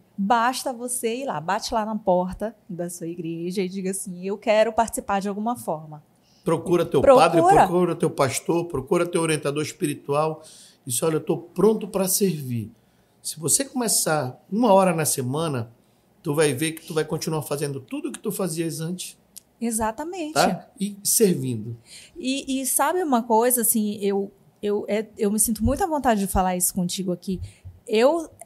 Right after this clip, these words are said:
Speaker 1: era uma católica que não sabia abrir a Bí-, a Bíblia, não sabia ler, abs-, não sabia identificar o capítulo, o versículo, quantos livros, é, enfim,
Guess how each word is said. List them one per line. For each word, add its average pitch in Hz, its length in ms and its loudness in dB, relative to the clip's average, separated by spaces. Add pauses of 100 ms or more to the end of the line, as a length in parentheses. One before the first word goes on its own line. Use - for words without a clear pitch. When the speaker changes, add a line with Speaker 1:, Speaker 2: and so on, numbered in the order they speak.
(300)
Speaker 1:
era 214 200 4
uma 196 160 2
católica 262 460 6
que 311 100 -2
não 311 180 -4
sabia 294 340 2
abrir 285 200 2
a 302 80 4
Bí-, 254 320 0
a 208 120 4
Bíblia, 214 440 0
não 214 100 0
sabia 226 280 4
ler, 226 480 0
abs-, 214 360 -2
não 226 220 -2
sabia 220 640 0
identificar 214 640 -2
o 208 60 -4
capítulo, 233 580 -6
o 196 60 -4
versículo, 220 680 -6 (500)
quantos 269 300 -2
livros, 226 640 0 (300)
é, 196 340 2 (120)
enfim, 277 400 0